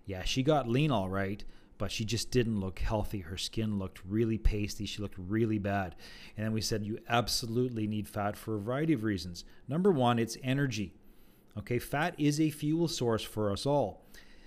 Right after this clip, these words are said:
uh, especially in an aerobic state. So when you're walking for two, three hours, you're burning fat as a fuel source. Whether it's dietary fat or the fat that's hanging on your body, you're gonna burn that off.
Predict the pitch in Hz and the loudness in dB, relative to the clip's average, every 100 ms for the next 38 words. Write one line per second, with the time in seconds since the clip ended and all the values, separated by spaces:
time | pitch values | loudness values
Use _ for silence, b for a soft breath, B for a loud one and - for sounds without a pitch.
0 | B 110 113 - 160 156 185 170 147 131 | B -2 0 4 4 4 2 4 4 6
1 | 123 113 110 - 101 - 107 156 208 143 | 6 6 0 -4 -4 -4 0 4 4 6
2 | 123 123 - 127 123 - - 131 - 139 | 6 6 2 -2 -2 -2 -2 0 2 2
3 | 113 101 101 113 113 - B B 113 143 | 4 4 6 6 4 -2 B B 4 6
4 | 127 143 135 123 - 123 113 - 113 120 | 6 6 4 0 2 4 4 2 -2 -2
5 | - 120 120 113 110 95 - - B B | 0 2 2 2 -2 -2 -6 -12 B B
6 | 110 131 160 147 127 - - 110 127 - | 2 4 6 6 6 4 2 2 4 6
7 | 147 143 - 135 156 - 127 117 110 - | 6 4 2 2 2 0 2 2 2 2
8 | 131 139 117 101 - 135 135 127 123 117 | 2 2 -2 2 2 2 2 2 2 2
9 | 107 92 104 101 87 B B B B 117 | 2 2 2 0 -4 B B B B 4
10 | 127 151 110 113 120 117 110 107 110 98 | 6 4 4 4 4 4 2 4 2 2
11 | - | -4